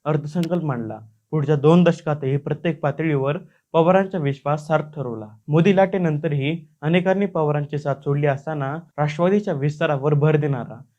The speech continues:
अजितदादांच्या पहाटेच्या शपथविधीवेळी पवारांची निष्ठा दाखवून देणारा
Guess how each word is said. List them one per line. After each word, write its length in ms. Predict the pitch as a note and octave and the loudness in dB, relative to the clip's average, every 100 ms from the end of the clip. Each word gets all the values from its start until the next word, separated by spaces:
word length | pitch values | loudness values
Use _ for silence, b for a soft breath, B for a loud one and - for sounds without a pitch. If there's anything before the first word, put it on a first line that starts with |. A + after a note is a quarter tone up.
| - | -6
अजितदादांच्या 640 | D#3 E3 D3 D#3 D#3 D3+ | 0 2 2 2 2 0
पहाटेच्या 440 | D3+ D3 D3+ F3 F3 | -4 -2 2 2 2
शपथविधीवेळी 880 | F3 D3 D3 C#3+ C#3 D3 D#3 D3 E3+ b b D#3 | 0 -2 0 -2 0 0 0 -2 -4 b b 4
पवारांची 440 | D#3+ E3+ F3 F3 | 6 6 4 2
निष्ठा 340 | D3+ C#3+ D#3+ | -2 -2 0
दाखवून 340 | D3 D3+ F#3 F3+ | 2 2 0 -2
देणारा 340 | D#3 A#2+ A2 | -2 -4 -8